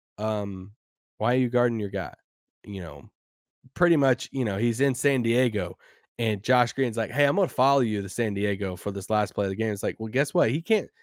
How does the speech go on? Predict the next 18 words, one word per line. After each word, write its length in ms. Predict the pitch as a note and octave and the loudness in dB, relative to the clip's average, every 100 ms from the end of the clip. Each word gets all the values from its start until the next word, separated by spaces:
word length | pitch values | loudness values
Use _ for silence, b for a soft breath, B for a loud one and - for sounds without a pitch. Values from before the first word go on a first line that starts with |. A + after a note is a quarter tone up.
| _ | _
he's 120 | D#3+ | 2
not 120 | A3+ | 4
gonna 160 | B3+ C3 | 4 2
score 420 | - - D#3+ E3+ | 0 6 12 12
from 180 | C3+ G#2+ | 10 2
San 200 | A2 G#2+ | 2 2
Diego. 400 | G2 F#2+ F#2+ F#2 b b | 2 0 0 -4 b b
He 100 | C#3+ | -2
just, 220 | D#3 E3+ - _ - | 0 -2 -6 _ -8
you 140 | A#2 | -2
know, 160 | A2+ F#2 | -2 -2
he, 200 | A#2+ B2+ - _ | -2 -4 -4 _
he's 160 | A#2+ A#2+ | -8 -4
just 200 | C#3 - | -4 2
going 220 | D3 B2+ | 4 6
down 160 | G#2 G2+ | 4 2
there." 100 | F#2+ | 4
So 220 | C3+ | 6